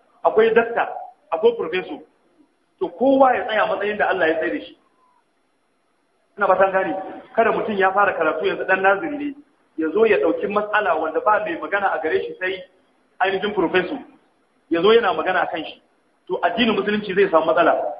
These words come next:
Kamar yadda ka san a cikin ilimin boko, ba zai yiwu mutumin da yake primary school ya zo ya buɗe asibiti ya ce shi yanzu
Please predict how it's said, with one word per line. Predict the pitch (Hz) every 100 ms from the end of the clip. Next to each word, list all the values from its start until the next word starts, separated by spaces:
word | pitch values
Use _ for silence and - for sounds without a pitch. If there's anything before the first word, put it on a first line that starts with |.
| - _ _ _ _ _ _ _ _ _ _ _ _
Kamar | - 196
yadda | 262 226
ka | 214
san | 214 214
a | 185
cikin | - 240 247
ilimin | 262 202 196
boko, | - 208 208 208 - - - _ _ _ _ _ _ _ _ _ _ -
ba | 175
zai | 254 -
yiwu | 214
mutumin | 196 233 214
da | 190
yake | 196 190 -
primary | 214 220 226 226
school | - 381 _ _ _ _ _
ya | 330
zo | 269
ya | 226
buɗe | - 240
asibiti | 185 214 185 208 185
ya |
ce | 175 196
shi | - 220
yanzu | 190 165 202